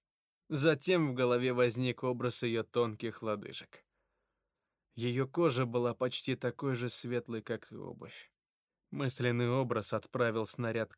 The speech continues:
крови прямиком в член, заставив его набухнуть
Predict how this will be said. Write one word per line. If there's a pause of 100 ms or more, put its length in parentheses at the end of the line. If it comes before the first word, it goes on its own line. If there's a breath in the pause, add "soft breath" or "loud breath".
крови
прямиком
в
член,
заставив
его
набухнуть